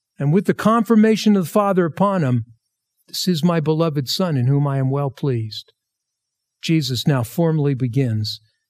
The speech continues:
his high priestly ministry for all of us. And by the way, for those who question the triune nature of God, what I mean by that is the Trinity. There are people who also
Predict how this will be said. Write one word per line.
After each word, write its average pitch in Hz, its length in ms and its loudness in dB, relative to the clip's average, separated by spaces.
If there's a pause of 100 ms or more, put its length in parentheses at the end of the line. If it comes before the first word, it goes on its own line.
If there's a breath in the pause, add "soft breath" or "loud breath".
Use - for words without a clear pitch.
(320)
his 143 240 0
high 135 220 0
priestly 127 500 -2
ministry 120 560 -2
for 113 260 -10 (100)
all 135 300 -2
of 113 140 -2
us. - 560 -10 (1400)
And 180 140 4
by 240 160 4
the 220 100 4
way, 139 280 2
for 127 400 -2 (540 soft breath)
those 170 440 2
who 160 100 2
question 156 680 0
the 131 80 -2
triune 156 680 2
nature 147 380 0
of 120 120 -2
God, 139 260 0
what 147 100 0
I 147 80 0
mean 151 220 2
by 143 140 0
that 139 200 0
is 123 140 -4
the 143 100 -2
Trinity. 127 640 -2 (320)
There 135 100 -2
are 123 60 -2
people 170 400 0
who 160 160 2
also 156 540 0